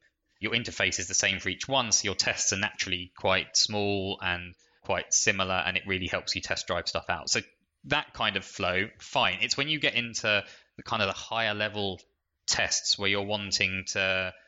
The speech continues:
the simplest example is you've got your function, but you want to, it's triggered by an H T T P request. So that's probably one of the most common couplings between events and, and functions as a service. So you've got an endpoint that gets hit with some data,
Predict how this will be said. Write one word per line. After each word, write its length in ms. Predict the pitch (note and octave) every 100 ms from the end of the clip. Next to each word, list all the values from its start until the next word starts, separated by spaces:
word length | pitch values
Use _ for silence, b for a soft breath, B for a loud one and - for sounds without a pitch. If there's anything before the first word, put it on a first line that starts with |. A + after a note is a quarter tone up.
| b b b b b -
the 60 |
simplest 480 | G2 - B2+ G#2+ -
example 500 | - F#2+ F#2+ F#2+ G2+
is 240 | F#2+ F#2 F#2+
you've 220 | F#2+ F2+
got 160 | A2
your 120 | G2 F#2
function, 520 | A2+ G#2 - G2+ F2+
but 80 | G2
you 140 | G2+
want 300 | G2+ G2 G2
to, 140 | - F#2+
it's 360 | F2+ - -
triggered 440 | - D3+ A2 G2 F#2 - _
by 340 | F#2 F#2+ F2 -
an 120 | F#2
H 240 | F#2+ -
T 160 | - F2+
T 180 | - F2
P 200 | G2 F2
request. 440 | D#2+ - D2+ -
So 60 | F#2
that's 260 | G#2 - -
probably 220 | - F2+ F2+
one 120 | F2+
of 60 |
the 60 | F2+
most 240 | E2+ -
common 500 | - - G2 E2+ E2+ - B B B B
couplings 480 | - - F#2 E2 E2
between 540 | - - F2+ F2 F2 -
events 500 | F#2 F2 F2 F2 -
and, 220 | F2 E2 D#2
and 180 | F2+ F2
functions 400 | - E2+ - E2+
as 60 | E2
a 40 |
service. 380 | - E2+ D#2 -
So 80 | F2
you've 160 | E2
got 200 | G2+ F2 F2+
an 80 |
endpoint 440 | G#2 A2 - F#2+ -
that 120 | F#2+
gets 220 | F2 -
hit 160 | F3 -
with 120 | G#2+
some 160 | - F#2+
data, 420 | B2+ A2+ - G#2+